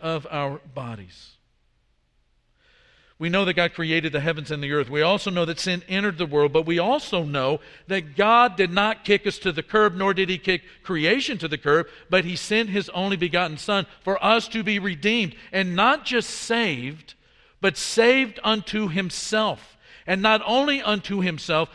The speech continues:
but to become the people we were always intended to be. The gospel implants in our hearts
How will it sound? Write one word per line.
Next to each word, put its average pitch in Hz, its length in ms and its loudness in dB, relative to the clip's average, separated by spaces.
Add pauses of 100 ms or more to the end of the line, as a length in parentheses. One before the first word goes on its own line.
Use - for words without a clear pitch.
(120)
but 196 140 0
to 196 60 -6
become 240 540 -2
the 233 80 0
people 208 320 -6
we 202 140 -4
were 190 160 -4
always 190 360 0
intended 165 520 -8
to 147 60 -12
be. 135 260 -4 (180)
The 160 80 -2
gospel 214 560 2
implants 190 560 -2
in 190 160 -4
our 170 220 0
hearts 208 420 0